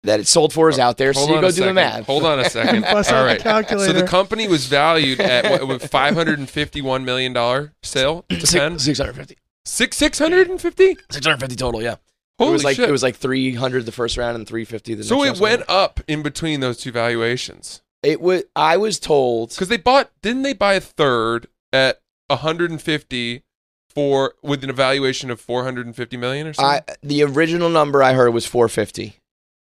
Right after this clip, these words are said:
Speaker 1: but then, like, and I was blown away by that. I was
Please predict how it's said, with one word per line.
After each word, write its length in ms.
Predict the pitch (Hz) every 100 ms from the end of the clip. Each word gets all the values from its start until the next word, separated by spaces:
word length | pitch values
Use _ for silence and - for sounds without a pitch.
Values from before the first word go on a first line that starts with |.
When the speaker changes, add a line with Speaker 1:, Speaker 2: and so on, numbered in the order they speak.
| _ -
Speaker 1:
but 380 | 95 127 110
then, 580 | 117 131 131 127 123 123 - -
like, 480 | 113 110 101 - _
and 140 | 110 110
I 100 | 110
was 380 | 104 104 - - - 110 - _
blown 460 | 113 117 123 127 123
away 260 | 110 104
by 180 | 95 85
that. 200 | 80 78
I 40 | 95
was 200 | 107